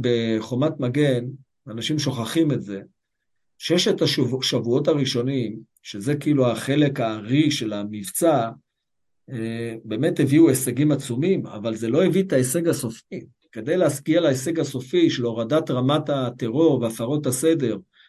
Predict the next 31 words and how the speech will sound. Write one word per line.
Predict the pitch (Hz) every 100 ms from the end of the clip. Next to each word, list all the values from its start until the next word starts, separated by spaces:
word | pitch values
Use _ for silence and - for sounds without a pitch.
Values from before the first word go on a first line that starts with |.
| _ -
לרמה | 110 120 156
שלפני | 160 143 127 135 143
האינתיפאדה, | 151 135 131 120 - 110 123 131
זה | 123
לקח | 123 156 151
לנו | 165
עוד | 165 156
חמש | 151 156 156
שנים. | 180 202 254 - - _ _ _ _ _ -
האינתיפאדה | 127 131 143 - 202 254
השנייה | 208 - 185
הסתיימה | 170 - 147 175
באלפיים | 151 123 143 170 131
ושבע, | 127 165 170 117
הייתי | 131 135
אז | 131
מפקד | 131 131 127 131
יהודה | 135 127 139
ושומרון. | 139 127 113 110 170 160 - _ -
רק | 139 185 196
אז | 185 185
הורדנו | 139 131 175 151 135
במחצית | 120 123 123 - 131 196 190
אלפיים | 131 156 156 127
ושבע | 107 160 190 208 220 - - _ _ 131
את | -
רף | 135 170 160
הטרור | 151 143 156 151 131
והפרות | 127 135 147 143
הסדר | 131 180
מ-, | 196